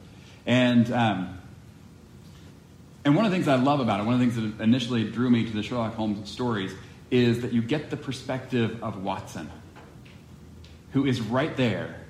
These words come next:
and who sees all the same stuff that Sherlock Holmes sees. And you get to the end, and Watson's like, "Yeah, I have no idea." And you're like, "Yeah, I don't either."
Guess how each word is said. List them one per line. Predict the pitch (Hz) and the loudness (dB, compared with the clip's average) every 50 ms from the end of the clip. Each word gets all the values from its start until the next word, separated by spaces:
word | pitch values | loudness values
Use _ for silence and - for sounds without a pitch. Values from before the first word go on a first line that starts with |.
| - - - - | -20 -20 -12 -6
and | 120 120 | -2 2
who | 127 135 | 2 2
sees | 123 - - - 165 160 160 151 123 - - | 2 0 -2 -4 -4 -2 0 0 0 -2 -2
all | 123 135 147 160 | -2 0 0 2
the | 156 160 143 | 0 0 -2
same | - - 143 139 135 127 113 | -2 -2 0 2 2 2 2
stuff | - - - - 147 135 117 - - - - - - - - | 0 -4 -8 -6 -6 -4 -6 -6 -10 -14 -18 -20 -16 -10 -6
that | 120 113 - | -6 -6 -6
Sherlock | - 123 120 113 104 - | -4 -4 -2 -2 -2 -4
Holmes | 107 104 104 101 90 | -4 -4 -4 -4 -6
sees. | - - 107 98 87 85 80 76 - - - - - - - - - - - - - - - - - - - - - - - - - - - - - - - - - - - 110 | -6 -6 -6 -6 -6 -8 -10 -14 -16 -20 -20 -20 -20 -20 -20 -20 -20 -20 -20 -20 -20 -20 -20 -20 -20 -20 -20 -20 -20 -20 -20 -20 -20 -20 -20 -20 -20 -20 -20 -20 -20 -10 -4 0
And | 110 113 | 2 4
you | 117 117 | 4 4
get | 143 139 | 2 0
to | - 123 | 0 0
the | 120 120 123 | 0 0 0
end, | 139 139 127 110 107 107 | 0 0 0 -2 -2 -2
and | 107 107 107 107 104 98 101 98 - - - | -2 -2 0 0 0 -2 -4 -6 -10 -12 -8
Watson's | - 104 110 113 113 113 101 | -6 -4 -4 -4 -4 -4 -2
like, | 104 104 101 - 98 98 - - | -2 -2 -4 -4 -6 -10 -10 -6
"Yeah, | 90 104 | -4 -4
I | 104 | -2
have | 95 98 95 | -2 -4 -6
no | 95 90 | -6 -6
idea." | 87 85 85 78 - - - - - - - - - - - - - - - - - - - - - | -6 -8 -10 -12 -16 -18 -20 -20 -20 -20 -20 -20 -20 -20 -20 -20 -20 -20 -20 -20 -18 -20 -20 -18 -16
And | 247 254 - - - - - - - - - - - - - - - - - - 101 113 | -16 -14 -14 -14 -16 -18 -20 -20 -20 -20 -20 -20 -20 -20 -20 -20 -20 -20 -10 -2 0 2
you're | 123 | 2
like, | 123 120 - | 2 2 0
"Yeah, | 143 147 139 | 0 0 2
I | 143 | 2
don't | 139 123 113 | 4 4 4
either." | 135 170 98 - - | 2 2 0 -2 -6